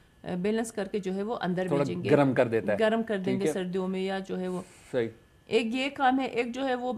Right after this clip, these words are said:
Speaker 1: آلودگی سے بچنے کے لیے ہے
Speaker 2: ٹھیک
Speaker 1: کہ
Speaker 2: ہے۔
Speaker 1: اس میں جو ہے وہ چھوٹے چھوٹے جو بال وغیرہ ہوتے ہیں، اب اکثر لوگ یہ کرتے ہیں کہ ان بالوں کو جو ہے
Speaker 2: کاٹ
Speaker 1: بہت
Speaker 2: دیتے
Speaker 1: کاٹ
Speaker 2: ہیں۔
Speaker 1: دے۔ تو اگر وہ زیادہ لمبے ہو جائے تو کاٹ دے، لیکن اگر وہ کم ہے تو نہیں کاٹنا چاہیے،
Speaker 2: ٹھیک ہے۔
Speaker 1: کیونکہ وہ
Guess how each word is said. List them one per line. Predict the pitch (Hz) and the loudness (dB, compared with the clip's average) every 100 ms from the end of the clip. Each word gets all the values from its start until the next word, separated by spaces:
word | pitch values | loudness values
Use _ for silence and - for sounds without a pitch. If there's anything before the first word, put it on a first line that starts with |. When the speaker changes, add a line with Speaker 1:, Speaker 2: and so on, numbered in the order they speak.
| - - | -8 -6
Speaker 1:
آلودگی | - 220 226 208 190 | 0 0 0 -2 -4
سے | 247 262 | -4 -2
بچنے | 226 240 226 | -2 -2 -4
کے | 226 220 | 0 0
لیے | 214 220 | 0 0
ہے | |
Speaker 2:
ٹھیک | 247 247 | -2 0
Speaker 1:
کہ | |
Speaker 2:
ہے۔ | |
Speaker 1:
اس | - | 0
میں | 220 | 0
جو | 202 202 | -2 -2
ہے | 214 | 0
وہ | 208 196 - 190 185 | -2 -4 -4 -6 -4
چھوٹے | 214 196 | -6 -4
چھوٹے | 214 202 202 | -4 -4 -4
جو | 196 190 | -2 -2
بال | 180 185 208 | 0 -2 -2
وغیرہ | 202 196 | -2 -4
ہوتے | 196 208 196 | -4 -6 -4
ہیں، | 208 202 - _ | -4 -6 -12 _
اب | 208 202 | -6 -4
اکثر | 202 208 | -4 -2
لوگ | 208 202 | -2 -2
یہ | 202 | -4
کرتے | 202 196 202 | -6 -6 -6
ہیں | 202 | -4
کہ | 202 | -2
ان | |
بالوں | 196 185 190 | -2 -2 -2
کو | 202 | -2
جو | 190 | -4
ہے | 190 | 0
Speaker 2:
کاٹ | 127 117 | 2 2
Speaker 1:
بہت | 98 | 0
Speaker 2:
دیتے | 117 - | -2 -2
Speaker 1:
کاٹ | 180 | -4
Speaker 2:
ہیں۔ | 104 | -2
Speaker 1:
دے۔ | 226 - - - _ | -6 -8 -20 -20 _
تو | - 233 - - - | -8 -8 -8 -14 -4
اگر | 233 269 320 | -2 0 0
وہ | 339 | 0
زیادہ | 254 220 208 311 | 2 2 4 2
لمبے | 320 302 | 2 2
ہو | 302 | -2
جائے | 277 285 | -4 -6
تو | - | -6
کاٹ | 294 285 247 196 | -2 2 4 2
دے، | 185 | -2
لیکن | 196 277 262 | -4 -2 -4
اگر | 254 | -2
وہ | 254 262 262 | -4 -6 -4
کم | 262 277 240 | -2 0 -2
ہے | 254 | -6
تو | 262 | -4
نہیں | 233 285 285 | -2 -2 -2
کاٹنا | 175 180 175 | -4 -4 -8
چاہیے، | 170 170 | -6 -4
Speaker 2:
ٹھیک | 180 | 0
ہے۔ | 214 | 0
Speaker 1:
کیونکہ | 208 | 0
وہ | 220 | -2